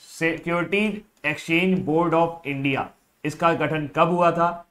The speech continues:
इसका गठन हुआ था आपका, आ, आ, आ, बारह अप्रैल उन्नीस सौ बयासी, बारह अप्रैल उन्नीस सौ बयासी, सॉरी, बयासी नहीं, नाइनटीन नाइंटी टू, नाइनटीन एटी एट में इसका गठन हुआ था, मतलब, और काम करना इसने नाइनटीन नाइंटी टू से शुरू किया।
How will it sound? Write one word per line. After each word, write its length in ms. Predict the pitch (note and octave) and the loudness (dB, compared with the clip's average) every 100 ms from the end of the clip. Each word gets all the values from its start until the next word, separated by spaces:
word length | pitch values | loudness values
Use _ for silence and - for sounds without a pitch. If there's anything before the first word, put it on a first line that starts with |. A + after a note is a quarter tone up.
| - | -8
इसका 220 | D3 F3 | -2 2
गठन 280 | D#3+ D3+ D#3 | 2 0 -2
हुआ 320 | C3+ C#3 D3 | -2 2 2
था 180 | D3 D3+ | 2 0
आपका, 500 | D#3+ - C3 - C3+ | 0 -2 -6 -2 -2
आ, 300 | C3 - C3 | -2 -2 -4
आ, 320 | B2+ C3+ B2+ | -2 -2 -2
आ, 80 | B2 - _ _ _ _ _ _ | -6 -12 _ _ _ _ _ _
बारह 320 | D3 D3+ D#3+ F3 | 0 4 6 6
अप्रैल 440 | E3 D#3 E3 D#3+ | 4 2 0 -2
उन्नीस 300 | D3 C#3 C#3+ | -4 -4 -4
सौ 100 | E3 | -2
बयासी, 520 | D3 B2 A2 - G2 _ _ _ _ _ _ _ _ _ _ _ _ _ _ C#3 | -2 -4 -6 -10 -16 _ _ _ _ _ _ _ _ _ _ _ _ _ _ 0
बारह 180 | D3+ | 4
अप्रैल 220 | F3+ F3 F3 | 4 2 0
उन्नीस 240 | E3 F3 | -2 -4
सौ 80 | E3 | -2
बयासी, 380 | C3+ B2+ A#2 G#2+ | 0 -2 -4 -14
सॉरी, 260 | F2+ D#2+ _ _ _ | -16 -20 _ _ _
बयासी 340 | B2+ B2+ C3 B2+ | -2 0 0 -8
नहीं, 100 | F2+ _ _ _ | -14 _ _ _
नाइनटीन 320 | C#3 D#3 D3+ D#3 | 0 0 0 -2
नाइंटी 260 | D3+ C#3 | -2 -4
टू, 180 | C3+ G#2+ | -8 -8
नाइनटीन 600 | B2 C#3 D3 F3+ F#3 E3 - - | -4 -4 0 2 2 -4 -10 -4
एटी 420 | D3 F3 E3+ - | -2 0 0 -2
एट 240 | C#3 D3+ D3+ | -2 0 0
में 220 | D#3 D#3+ | 0 0
इसका 280 | D3 - D3+ | 2 4 4
गठन 360 | B2+ B2 D3 | 4 -2 -2
हुआ 240 | D3 C3+ C3+ | -2 2 0
था, 180 | C3+ B2+ | 0 -4
मतलब, 280 | C3 A#2+ - - B2 A#2 | -4 -6 -8 -14 -12 -8
और 500 | - D#2 C3+ C3 - - - | -6 4 6 6 4 -10 2
काम 240 | D3+ E3+ | 4 6
करना 220 | E3 D3 D3 | 2 -2 -4
इसने 180 | C3+ | -4
नाइनटीन 340 | D#3 A#2+ A2+ A#2+ | -4 -6 -6 -8
नाइंटी 200 | G#2+ B2 | -10 -10
टू 160 | A#2+ | -10
से 120 | A2 G#2+ | -10 -14
शुरू 180 | G2+ | -14
किया। 180 | F#2 E2+ | -12 -14